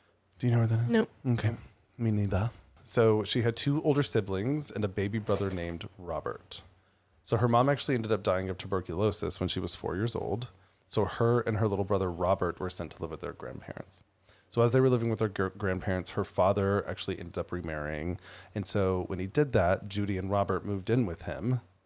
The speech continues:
Speaker 1: and they moved to Roswell, New Mexico, my birthplace,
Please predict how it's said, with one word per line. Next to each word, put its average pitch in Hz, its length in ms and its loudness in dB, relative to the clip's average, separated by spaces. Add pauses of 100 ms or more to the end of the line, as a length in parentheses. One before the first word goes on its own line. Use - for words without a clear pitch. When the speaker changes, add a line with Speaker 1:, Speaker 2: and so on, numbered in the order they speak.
(160)
Speaker 1:
and 170 160 0
they 170 80 4
moved 90 560 0 (340)
to - 180 -2
Roswell, 90 680 0 (440)
New 82 80 -6
Mexico, - 520 -4 (1040)
my 92 100 2
birthplace, - 680 -4